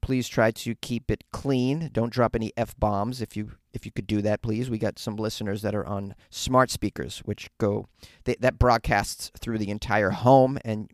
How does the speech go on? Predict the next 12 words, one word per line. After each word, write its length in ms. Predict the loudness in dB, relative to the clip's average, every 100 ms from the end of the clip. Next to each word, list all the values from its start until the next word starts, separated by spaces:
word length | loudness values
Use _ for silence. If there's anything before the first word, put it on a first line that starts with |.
| _
children 460 | 0 2 2 0
could 140 | -4 -6
be 100 | -6
listening. 380 | -8 -8 -10 -12
So, 200 | -12 -12 _ -20 -20 -20 _ -20
j-, 100 | -20 -20 -10
keep 200 | -8 -4
the 120 | -2
F-bombs 560 | -4 -2 -2 -2 -6 -8
out 220 | -6 -4
of 140 | -4
it, 100 | -6